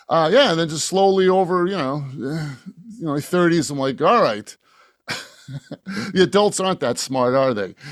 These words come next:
And now as a sixty-one-year-old, oh yeah, oh boy, oh boy, yeah, yeah, yeah. <laughs> Um, so yeah, so, so, so I was never, I'm ne-, I never, I never, <sighs> I've, you know, I've seen people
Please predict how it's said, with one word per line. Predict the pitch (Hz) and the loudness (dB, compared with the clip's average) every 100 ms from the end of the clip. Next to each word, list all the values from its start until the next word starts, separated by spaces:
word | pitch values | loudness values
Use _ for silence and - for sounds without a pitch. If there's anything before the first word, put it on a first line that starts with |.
| 135 | -6
And | 131 | 0
now | 156 175 | 2 2
as | 151 | 0
a | |
sixty-one-year-old, | - 208 180 170 175 160 139 127 | -2 -2 0 2 2 2 2 2
oh | 151 165 | 4 6
yeah, | 143 107 131 | 6 4 2
oh | 147 120 | 2 2
boy, | 110 104 | 0 -2
oh | 113 143 139 | -2 -4 -4
boy, | 104 101 98 | -4 -4 -4
yeah, | 117 131 139 143 135 | -2 -2 0 2 2
yeah, | 120 117 | 2 2
yeah. | 107 107 95 - | 0 0 -2 -6
<laughs> | - - 151 - 170 - 120 151 - - - - _ _ - | -16 -12 -12 -14 -20 -20 -20 -18 -20 -20 -20 -20 _ _ -2
Um, | 165 160 147 135 131 127 - _ _ _ | 0 0 -2 -2 -6 -10 -16 _ _ _
so | - 220 | 0 4
yeah, | 254 262 - | 6 6 4
so, | 208 185 160 | 4 4 4
so, | 214 208 185 | 6 6 6
so | 208 202 | 4 4
I | 185 185 | 4 6
was | 240 226 | 4 4
never, | 247 220 185 | 4 2 0
I'm | 208 | -4
ne-, | 226 - | -4 -4
I | 202 | 0
never, | 240 208 156 | 0 0 -2
I | 214 | -4
never, | 240 196 156 87 | -4 -4 -8 -14
<sighs> | 175 - 139 - | -14 -12 -10 -2
I've, | 170 - _ | -2 -4 _
you | 226 | -2
know, | 156 | -2
I've | 139 | -2
seen | - 233 | -4 -6
people | 220 190 185 147 | -6 -6 -6 -6